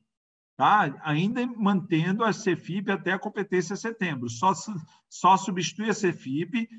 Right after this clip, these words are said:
quando a entrada em vigor da D C T F Web. Antes disso, envia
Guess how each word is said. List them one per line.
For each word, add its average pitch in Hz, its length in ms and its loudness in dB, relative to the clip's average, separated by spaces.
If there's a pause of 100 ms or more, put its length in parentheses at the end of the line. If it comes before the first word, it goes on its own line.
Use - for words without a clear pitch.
(200)
quando 226 380 2
a 214 100 4
entrada 185 540 4
em 226 100 2
vigor 175 760 2 (800)
da 190 220 8
D 233 160 0
C 220 160 -2
T - 180 -4
F 196 220 2
Web. 131 420 -2 (720)
Antes 220 420 0
disso, 220 400 -4 (220)
envia 196 560 0